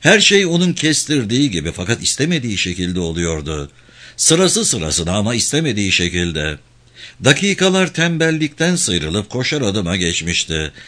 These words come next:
Saatler baş döndürücü bir hız almıştı karanlıkta. Ölüm davetini yapacak ağız dehşet talimleri yapmaktaydı. İşte ayak sesleri. Kanlı bir haber getiren ayak sesleri. Önce az,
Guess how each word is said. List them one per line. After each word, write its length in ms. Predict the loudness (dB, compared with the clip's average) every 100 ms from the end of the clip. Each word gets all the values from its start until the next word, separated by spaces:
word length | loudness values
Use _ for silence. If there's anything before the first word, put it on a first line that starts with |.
| -4
Saatler 760 | -2 0 0 -2 -2 -2 0
baş 260 | -2 -2 -2
döndürücü 540 | -2 -2 -2 0 0
bir 140 | 0 0
hız 260 | 2 2
almıştı 480 | 2 0 0 -2 -2
karanlıkta. 840 | -4 -2 0 0 -4 -4 -4 -4 -6 -16 -20 -20 -16 2
Ölüm 400 | 4 6 4 2
davetini 560 | 0 2 0 0 -2
yapacak 460 | 0 0 0 0 -2
ağız 480 | 0 0 2 2 0
dehşet 480 | 0 0 -2 -2 -4
talimleri 600 | -4 -2 -2 -2 -2 0
yapmaktaydı. 920 | 0 -2 -4 -4 -2 -2 0 -2 -4 -8 -18 -20 _ _ -20 _ _ _ _ _ _ -6
İşte 240 | -4 -2
ayak 300 | -2 -2 -2
sesleri. 500 | -4 -2 -2 -2 -6 -10 _ _ _ _ _ _
Kanlı 360 | -10 -6 -4
bir 100 | -4
haber 320 | -4 -2 -2 -2
getiren 480 | -2 -2 -2 -2
ayak 380 | -2 -2 -2 -4
sesleri. 640 | -4 -2 -4 -4 -4 -6 -8 -18 -20 _ _
Önce 340 | -2 0 0 -4
az, 360 | -4 -4 -6